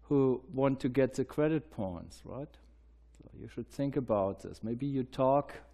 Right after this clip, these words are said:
a bit to your fellow students if this is a message you want to convey or not, right?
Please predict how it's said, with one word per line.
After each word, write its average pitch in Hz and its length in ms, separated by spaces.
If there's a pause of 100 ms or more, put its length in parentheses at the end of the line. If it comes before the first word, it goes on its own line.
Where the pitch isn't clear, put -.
a 117 60
bit 135 420
to 135 120
your 120 180
fellow 147 340
students 117 720
if 120 120
this 131 200
is 127 160
a 123 80
message 131 560
you 117 80
want 117 220
to 117 60
convey 117 520
or 113 100
not, 104 480
right? 110 300